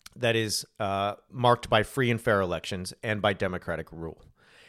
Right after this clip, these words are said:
That is what makes it liberal. Liberal, right, comes from the root word liber, or free, okay? And so the idea is that we live in a free society where we can vote for who we choose to vote for, where the person who gets the most votes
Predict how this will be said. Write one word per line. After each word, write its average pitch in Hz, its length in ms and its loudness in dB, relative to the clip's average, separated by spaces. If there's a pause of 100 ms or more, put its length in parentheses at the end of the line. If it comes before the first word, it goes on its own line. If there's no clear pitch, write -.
(140)
That 139 180 6
is 139 100 0
what 127 160 2
makes 110 180 -2
it 101 140 -6
liberal. 104 420 0
Liberal, 117 640 2
right, 113 180 -6
comes 117 240 -4
from 98 360 -4 (420)
the 113 100 -2
root 107 340 -6 (180)
word 110 300 -8
liber, 113 460 2
or 92 160 -4
free, 107 640 -6 (300)
okay? 95 360 -6
And 101 220 -4
so 104 400 0 (420)
the 123 140 0
idea 120 260 2
is 123 120 0
that 113 100 -2
we 113 140 -6
live 113 160 -2
in 104 60 0
a 101 40 -2
free 127 300 -6
society 69 640 -10
where 98 160 -6
we 107 120 -6
can 101 180 -8
vote 110 340 0
for - 160 -4
who 110 160 -4
we 98 120 -6
choose 92 260 -6
to 92 80 -8
vote 76 200 -8
for, 87 300 -10 (640)
where 98 320 0 (120)
the 92 360 -2 (320)
person 131 300 2
who 113 100 -4
gets 107 220 0
the - 100 -4
most 101 280 -4
votes 87 400 -8